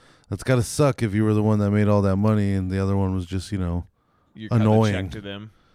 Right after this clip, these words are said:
Speaker 2: Yeah.
Speaker 1: Yeah.
Speaker 2: Yeah.
Speaker 1: I mean, uh, l-, you know, obviously there's situ-, there is ones where, like, they helped,
Speaker 2: Right.
Speaker 1: you know what I'm saying? Like, where
Speaker 2: Right.
Speaker 1: they,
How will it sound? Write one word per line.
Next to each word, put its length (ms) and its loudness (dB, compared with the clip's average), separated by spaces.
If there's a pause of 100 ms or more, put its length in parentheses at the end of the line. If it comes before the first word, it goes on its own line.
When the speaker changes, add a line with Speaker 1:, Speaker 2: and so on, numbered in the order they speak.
Speaker 2:
Yeah. 140 -10
Speaker 1:
Yeah. 340 2 (440)
Speaker 2:
Yeah. 240 -16 (300)
Speaker 1:
I 40 -2
mean, 220 4
uh, 80 4 (180)
l-, 80 -4
you 160 2
know, 280 2 (360)
obviously 540 0
there's 240 0
situ-, 420 -4
there 240 0
is 180 -2
ones 360 -2
where, 180 -4
like, 300 -8 (500)
they 200 0
helped, 560 -4 (840)
Speaker 2:
Right. 140 0
Speaker 1:
you 60 2
know 120 2
what 60 2
I'm 80 0
saying? 320 -2
Like, 160 -2
where 140 0
Speaker 2:
Right. 80 0
Speaker 1:
they, 280 -2